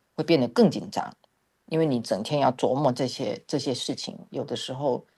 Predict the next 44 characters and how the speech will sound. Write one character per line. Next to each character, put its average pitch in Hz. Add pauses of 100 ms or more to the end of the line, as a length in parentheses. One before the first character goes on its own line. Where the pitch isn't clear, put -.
(180)
我 135
就 147
看 160
到 151
很 131
多 139
人 123
他 151
的 139
毛 127
病 185
啊， - (220)
他 170
身 190
体 202
的 107
毛 117
病， 120 (420)
其 -
实 170
不 123
是 156
那 143
个 135
器 -
官 165
的 131
问 135
题， - (220)
其 156
实 156
是 156
来 120
自 127
于 123
他 -
的 127
生 147
活 -
形 -
态。 - (640)
紧 123
张 175
到， 151